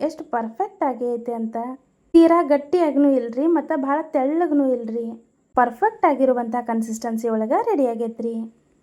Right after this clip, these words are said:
ಫ್ರೈ ಮಾಡ್ಕೊಂಡಿರುವಂತ ಡ್ರೈ ಫ್ರೂಟ್ಸ್ ಎಲ್ಲ ಹಾಕಿ ಚಲೋ ತಂಗ್ ಹಿಂಗ್ ಒಂದ್ಸಲ ಮಿಕ್ಸ್ ಮಾಡ್ಕೊಂಡು just ಒಂದ ಒಂದ್ ಕುದಿ ಬರೋ ತನಕ ಇದನ್ನ ಕುದಿಸ್ಕೊಂಡ್ರೆ ಸಾಕ್ರಿ. ಸೂಪರ್ ಆಗಿರುವಂತ ಶಾವ್ಗೆ ಪಾಯಸ ರೆಡಿ ರೀ. ನೋಡಿದ್ರಲ್ರಿ ಈ ಶಾವ್ಗೆ ಪಾಯಸ ರೆಸಿಪಿ ಎಷ್ಟ್ ಸಿಂಪಲ್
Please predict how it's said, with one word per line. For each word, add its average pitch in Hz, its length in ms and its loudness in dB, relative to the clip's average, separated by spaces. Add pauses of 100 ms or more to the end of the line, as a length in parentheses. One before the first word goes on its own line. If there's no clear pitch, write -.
(160)
ಫ್ರೈ 254 160 6 (100)
ಮಾಡ್ಕೊಂಡಿರುವಂತ 349 600 4 (160)
ಡ್ರೈ 233 240 0
ಫ್ರೂಟ್ಸ್ 269 280 -4
ಎಲ್ಲ 240 180 -2
ಹಾಕಿ 233 280 -4 (120)
ಚಲೋ 247 240 -2 (100)
ತಂಗ್ 349 200 4
ಹಿಂಗ್ 262 200 2
ಒಂದ್ಸಲ 233 320 -4 (120)
ಮಿಕ್ಸ್ 220 280 -6
ಮಾಡ್ಕೊಂಡು 226 520 -2 (560)
just 415 220 4 (180)
ಒಂದ 240 240 0 (180)
ಒಂದ್ 349 220 6
ಕುದಿ 269 260 0
ಬರೋ 240 160 0 (120)
ತನಕ 233 180 -6 (120)
ಇದನ್ನ 226 200 -6 (140)
ಕುದಿಸ್ಕೊಂಡ್ರೆ 254 680 -2
ಸಾಕ್ರಿ. 233 400 -8 (440)
ಸೂಪರ್ 302 460 2
ಆಗಿರುವಂತ 262 540 0 (180)
ಶಾವ್ಗೆ 240 400 -2
ಪಾಯಸ 226 240 -6 (140)
ರೆಡಿ 254 200 2 (100)
ರೀ. 240 120 -8 (680)
ನೋಡಿದ್ರಲ್ರಿ 339 560 4 (180)
ಈ 277 120 2
ಶಾವ್ಗೆ 247 360 0
ಪಾಯಸ 247 220 -2 (100)
ರೆಸಿಪಿ 233 280 -8 (100)
ಎಷ್ಟ್ 269 180 -6 (100)
ಸಿಂಪಲ್ 277 400 0